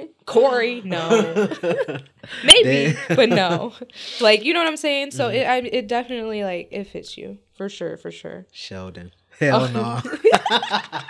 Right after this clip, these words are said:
Speaker 2: <laughs> But, um, yeah, so that, that's pretty much, like, I just kinda settled, but I'm all right with it. Like, it don't,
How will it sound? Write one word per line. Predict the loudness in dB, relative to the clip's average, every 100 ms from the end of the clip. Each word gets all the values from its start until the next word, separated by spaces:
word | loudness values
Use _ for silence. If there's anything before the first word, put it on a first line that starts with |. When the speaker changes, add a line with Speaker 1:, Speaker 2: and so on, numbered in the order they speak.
| -14 -14 -8 -8 -8
Speaker 2:
<laughs> | -10 -8 -12 -14 _ _ -20 -20 -20 -20 -20 _ -12 -4 -2 -2
But, | 2 2
um, | 2 -6 -8 -8 -8 -12 _ _ _ _ -20 _ _ _ -18 -18 -18 -20 -6
yeah, | 0 0
so | 0 -2
that, | -2 -2
that's | -4 -4
pretty | -6 -6
much, | -6 -8 -8 -12 -14 -16 -16 -10
like, | -6
I | -6
just | -6 -6
kinda | -8
settled, | -6 -6 -4 -6 -10 -14
but | -8 -6
I'm | -4
all | -4
right | -4 -8
with | -14 -20
it. | -20
Like, | -20 -16
it | -14
don't, | -14 -14 -18